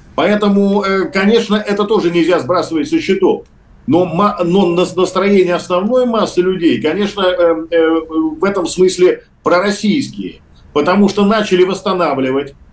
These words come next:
и продолжим восстанавливать. И большие средства на это будут продо-, будут продолжать направляться. Потому что обеспечили безопасность, и обеспечили безопасность. Мы же говорим сейчас, что вот там некоторые районы, да, временно оставлены. Но послушайте, а сколько районов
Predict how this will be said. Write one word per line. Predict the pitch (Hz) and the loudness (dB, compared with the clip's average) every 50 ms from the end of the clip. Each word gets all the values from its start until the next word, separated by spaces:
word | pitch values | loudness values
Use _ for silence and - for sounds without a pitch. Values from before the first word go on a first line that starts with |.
| - - | -8 -6
и | 143 139 | -4 -2
продолжим | - 160 170 160 143 180 202 208 185 165 165 147 131 | 0 0 0 4 4 4 4 4 2 2 -2 -2 -2
восстанавливать. | 135 131 131 143 135 127 120 107 101 98 98 90 - - - - - - - - - - - - - - - - | -4 -6 -6 -6 -6 -6 -6 -6 -6 -8 -10 -10 -12 -14 -18 -20 -20 -20 -20 -20 -20 -20 -20 -20 -20 -10 -4 -2
И | 123 | 0
большие | 127 160 156 156 - 190 196 190 170 | 2 2 2 2 2 2 2 2 2
средства | - 180 190 196 185 - 180 | 2 0 0 0 0 0 0
на | 165 165 | 2 2
это | 160 147 147 143 131 | 2 0 0 0 -2
будут | 120 117 131 156 160 156 160 143 151 | -2 -2 -2 0 2 2 2 0 0
продо-, | - 151 147 156 165 165 160 139 | 0 -2 0 0 0 0 0 0
будут | 147 165 160 147 151 | -2 -2 -2 0 -2
продолжать | 156 156 160 160 156 165 156 - - | -2 0 0 0 2 0 -2 -2 -4
направляться. | 147 135 - 156 160 165 151 127 - - - - - - - - - - - - - | -8 -4 -2 0 2 2 2 0 -2 -4 -8 -16 -20 -20 -20 -20 -20 -20 -20 -6 -4
Потому | 143 170 175 190 214 202 | -2 0 2 2 2 2
что | 214 226 | 2 0
обеспечили | 214 214 208 - 233 226 214 180 214 220 220 | 0 0 0 0 0 -2 0 2 2 2 2
безопасность, | 202 226 214 240 233 233 - 170 165 165 156 - 151 135 - | 2 2 2 2 0 0 0 -2 -2 -2 -4 -6 -12 -6 -4
и | 180 180 | -4 -2
обеспечили | 180 196 185 - 226 220 208 - 185 170 156 | -2 -4 -4 -2 -4 -4 0 2 2 2 2
безопасность. | 139 139 151 156 156 151 127 - - - - | 2 2 0 0 0 0 -4 -4 -6 -4 -2
Мы | 185 185 | 0 0
же | 196 | 2
говорим | 190 196 202 208 208 196 143 135 - _ - _ _ _ - | 2 2 2 2 2 2 0 -4 -8 _ -20 _ _ _ -2
сейчас, | 170 165 208 185 - | -2 0 0 -2 0
что | - 190 185 | 0 2 2
вот | 185 180 | 2 2
там | 180 175 170 165 | 2 0 0 0
некоторые | 175 202 - - 185 175 180 175 | 0 0 0 0 0 0 2 2
районы, | 180 190 196 180 165 156 143 | 0 0 0 0 0 0 0
да, | 143 151 135 - - - _ - - _ 131 | 0 0 -2 -2 -6 -12 _ -20 -14 _ -4
временно | 131 135 143 196 208 202 190 180 185 185 | -2 2 2 2 2 2 0 0 -2 -2
оставлены. | 175 - - 247 240 214 165 139 120 110 101 - - _ _ _ - - - - | -2 -2 -2 0 0 2 2 2 0 -2 -4 -8 -12 _ _ _ -20 -20 -12 -4
Но | - 160 165 | -2 -2 0
послушайте, | 175 185 185 - 240 202 - 139 120 127 120 - | 0 -2 -2 0 0 0 0 0 0 0 -2 -2
а | - 151 170 | -2 -2 -2
сколько | - - - 240 233 202 - 202 | -2 0 0 2 2 2 0 0
районов | 190 190 196 208 208 196 190 - - - | 0 0 2 0 2 2 0 -2 -4 -8